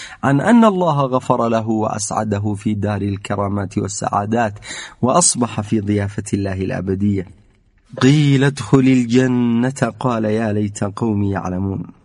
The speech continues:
يعني حينما قال له الله: "ادخل دار الكرامات والسعادات"،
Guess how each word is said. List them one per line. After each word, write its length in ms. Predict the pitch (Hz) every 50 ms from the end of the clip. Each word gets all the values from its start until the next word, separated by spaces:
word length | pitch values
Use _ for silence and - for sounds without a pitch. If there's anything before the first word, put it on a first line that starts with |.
| _ _ _ _ _ _ _ _ - - - -
يعني 720 | - 160 - - 90 92 95 87 82 - - - 98 104 107 - - - - _ _ _ _ _ _ _
حينما 560 | _ - - 101 98 98 92 92 92 90 87 90
قال 280 | 104 107 104 95 90 87
له 200 | 90 87 82 92
الله: 340 | 87 87 87 90 92 87 - - - - - - -
"ادخل 460 | - 117 107 - - - 98 92 90 87
دار 240 | 87 87 87 82
الكرامات 800 | 82 80 - - 90 87 90 90 87 85 87 85 82 80 - -
والسعادات"، 760 | 90 - - - - 80 78 82 87 95 95 95 87 85 -